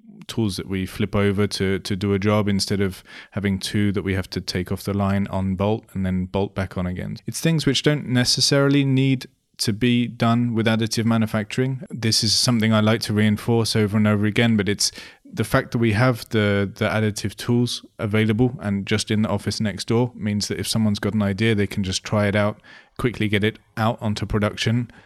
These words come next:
and then if it fails, we reinforce and then, and then put it back out there again, which is something we traditionally wouldn't do with a, with a more complex subtractive machining. Generally, what we use nowadays is, is more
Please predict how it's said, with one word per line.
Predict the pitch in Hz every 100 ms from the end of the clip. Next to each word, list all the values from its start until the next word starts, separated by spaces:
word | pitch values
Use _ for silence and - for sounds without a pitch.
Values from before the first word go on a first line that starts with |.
| -
and | 104
then | 98 101
if | 95
it | -
fails, | - 104 110 131 123
we | - 104 98
reinforce | 104 101 101 95 - 123 139 -
and | 107 104
then, | 98 101
and | - 101
then | 98 98
put | 104
it | 98
back | 98 95
out | 101 101
there | 95 98
again, | 98 98 95 - - - _ _
which | 107 107 - -
is | 113
something | - 113 101 117
we | 104 95 _ -
traditionally | - 117 98 98 95
wouldn't | 98 107 117 95
do | 107 110 110
with | - 110 101
a, | 101 78 104 -
with | - 101 95
a | 98
more | 98 98 98
complex | - 104 95 98 95 - - -
subtractive | - 98 - 123 110 120
machining. | 113 - 117 120 123 123 - 131
Generally, | 117 117 113 107 101
what | 101
we | 101
use | 95 98 101 - -
nowadays | - 107 107 101 101 98
is, | - 98 -
is | - 92
more | 92 101 107